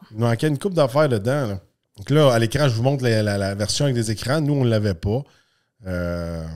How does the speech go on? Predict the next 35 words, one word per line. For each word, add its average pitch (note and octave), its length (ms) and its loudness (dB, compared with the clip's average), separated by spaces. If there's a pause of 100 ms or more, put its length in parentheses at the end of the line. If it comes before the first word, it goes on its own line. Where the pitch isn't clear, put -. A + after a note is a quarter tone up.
(480)
là, C3 140 0
je A#2 80 2
vous A#2 60 0
remontre B2+ 420 0
la A2+ 80 -2
console B2 320 0
au A2+ 100 2
centre. G#2 340 -2
Regardez, A2+ 300 -2
c'est C#3+ 180 -2
là D#3 120 0
qu'on B2 160 -2
met A2 140 0
le G#2+ 60 0
fameux A2+ 360 0 (420)
téléphone A2 400 -2
cellulaire. F#2 540 -6 (800)
Psst. - 260 -12 (480)
Là, C#3+ 300 2
tu - 160 -6
finis E3+ 140 -2
tout F3+ 100 -8
le A3+ 100 -2
temps A3 80 0
par D3+ 120 2
mettre C#3+ 180 0
tes B2 200 0
clés A#2+ 160 -2
là B2 120 2
ou D3+ 80 0
d'autres C3 240 0
affaires. C3+ 400 0
Puis C3+ 80 -8
là, D3 80 0
ça, B2 200 -2